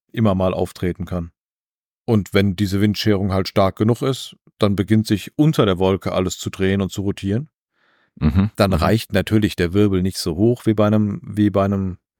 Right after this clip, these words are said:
Speaker 1: Superzellentornado. Ähm, die Windgeschwindigkeiten werden nicht so hoch, die, die, äh, die Schäden, das Schadenspotenzial ist viel geringer. Aber auch da kann sich was drehen. Und wenn ich mich jetzt nicht, äh, total verlesen habe, sind das so diese typischen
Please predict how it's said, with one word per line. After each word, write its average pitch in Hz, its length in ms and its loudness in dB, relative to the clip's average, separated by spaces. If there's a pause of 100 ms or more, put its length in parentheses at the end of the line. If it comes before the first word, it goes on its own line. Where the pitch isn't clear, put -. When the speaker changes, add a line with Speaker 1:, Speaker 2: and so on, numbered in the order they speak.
(300)
Speaker 1:
Superzellentornado. 113 1120 0 (720)
Ähm, 95 480 0 (680)
die 90 100 -4
Windgeschwindigkeiten 110 880 2
werden 101 260 2
nicht 104 140 0
so 101 160 0
hoch, 104 320 2 (100)
die, 87 460 -2
die, 82 340 -4
äh, 87 400 -6 (360)
die - 80 -8
Schäden, 113 400 2
das 95 100 0
Schadenspotenzial 104 800 0
ist 92 120 -6
viel 113 200 0
geringer. 107 440 2 (920)
Aber 107 500 4
auch 95 160 -2
da 90 240 2
kann 98 200 -2
sich 90 160 -6
was 87 200 -2
drehen. 87 340 0
Und 82 160 -4
wenn 87 120 2
ich 87 120 -4
mich 98 100 -4
jetzt - 240 -4
nicht, - 320 -4
äh, - 160 -4
total 90 300 -2
verlesen 92 440 0
habe, 92 220 2
sind 85 200 -2
das 92 220 0
so 107 160 4
diese 92 280 0
typischen 104 680 0